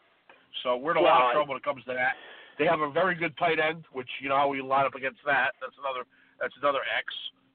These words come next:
Speaker 1: you know.
Speaker 2: Well, the guy you're talking about, the,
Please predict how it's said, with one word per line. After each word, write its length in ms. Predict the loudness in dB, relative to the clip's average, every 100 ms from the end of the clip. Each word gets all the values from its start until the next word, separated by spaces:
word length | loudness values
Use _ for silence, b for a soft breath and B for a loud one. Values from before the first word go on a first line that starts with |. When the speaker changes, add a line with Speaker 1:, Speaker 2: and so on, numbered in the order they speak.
| -10
Speaker 1:
you 80 | 0
know. 160 | 2 0 -4 _ _ _ _ _ _ _ _ B B B
Speaker 2:
Well, 160 | 2 2 2
the 80 |
guy 240 | 2 2 2
you're 140 | 2
talking 160 | 0 2
about, 160 | 2 2
the, 280 | 0 0